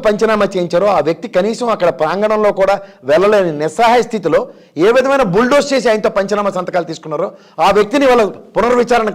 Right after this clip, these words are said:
కనుక ఆదేశించబడితే ఒక సిట్టింగ్ సింగిల్ జడ్జితో కానీ లేకపోతే ఇప్పుడున్న సీబీఐ యొక్క వ్యక్తిత్వం పరిగణలోకి తీసుకుంటూ చేస్తున్న ఒక దీంట్లో ఎంక్వైరీలో ఖచ్చితంగా తేటతెల్లం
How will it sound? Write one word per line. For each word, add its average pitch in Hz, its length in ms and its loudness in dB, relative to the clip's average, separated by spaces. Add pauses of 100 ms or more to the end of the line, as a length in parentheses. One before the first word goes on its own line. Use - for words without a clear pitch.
కనుక 190 160 -4 (120)
ఆదేశించబడితే 165 680 -4 (440)
ఒక 139 160 -8
సిట్టింగ్ 180 300 -4
సింగిల్ 185 240 0
జడ్జితో 170 340 -2
కానీ 170 140 -2
లేకపోతే - 440 -6
ఇప్పుడున్న 196 320 0
సీబీఐ 202 280 0 (320)
యొక్క - 120 0 (100)
వ్యక్తిత్వం 214 400 0 (240)
పరిగణలోకి 190 480 0
తీసుకుంటూ 170 300 -4 (120)
చేస్తున్న 156 320 -2
ఒక 135 80 -8 (240)
దీంట్లో 180 320 -2
ఎంక్వైరీలో 156 380 0 (440)
ఖచ్చితంగా 202 540 -2 (200)
తేటతెల్లం 160 460 -2